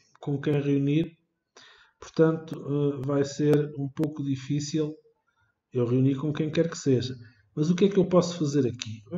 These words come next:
Para já, eu até vou ativar o vídeo.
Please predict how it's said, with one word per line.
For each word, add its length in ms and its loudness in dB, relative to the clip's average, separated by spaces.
Para 140 0
já, 440 -2
eu 140 -2
até 240 0
vou 180 -2
ativar 500 -2
o 80 -4
vídeo. 680 0